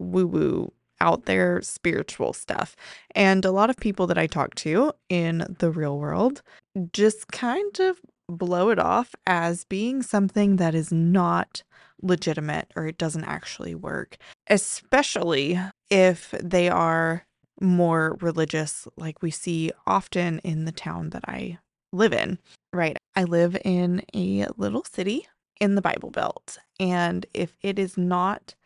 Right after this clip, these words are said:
expressly in the Bible, it doesn't actually exist unless science has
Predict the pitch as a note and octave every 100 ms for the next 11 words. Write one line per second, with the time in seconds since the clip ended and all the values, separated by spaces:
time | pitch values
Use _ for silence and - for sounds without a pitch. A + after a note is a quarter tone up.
0 | _ _ F#3 - - - G3+ - - G#3+
1 | - E3 D#3+ - A3+ B3 A#3 A#3 A3 -
2 | F#3+ - F3+ F#3 F3+ - - - - -
3 | - - G3 A3 G#3 - - G3 F3+ F3+
4 | - - - - - E3+ E3 -